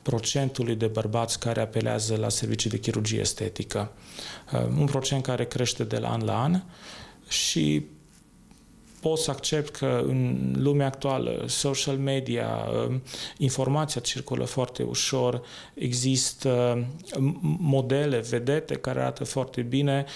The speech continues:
care și la bărbați pot să ducă o presiune socială să încearcă să îmbunătățească ceva, să pară mai tineri. Nu de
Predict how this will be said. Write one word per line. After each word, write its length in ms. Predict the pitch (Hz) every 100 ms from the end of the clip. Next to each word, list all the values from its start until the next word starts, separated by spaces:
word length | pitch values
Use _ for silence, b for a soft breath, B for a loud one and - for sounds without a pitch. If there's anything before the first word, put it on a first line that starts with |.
| B
care 340 | - 147 131 -
și 220 | - -
la 120 | 165 123
bărbați 440 | 127 127 131 -
pot 140 | 131
să 140 | 123 120
ducă 280 | 127 127 120
o 80 |
presiune 500 | 113 120 113 123 120
socială 680 | 110 - 110 - 117 110 110
să 460 | 110 - - 113 110
încearcă 560 | - 123 - 123 120 -
să 120 | -
îmbunătățească 680 | 110 110 110 - 127 123 -
ceva, 340 | - 120 120
să 160 | 123 -
pară 300 | - 113 113
mai 160 | 110 107
tineri. 440 | - 127 120 110 - B B B B
Nu 160 | 135 131
de 400 | 123 123 120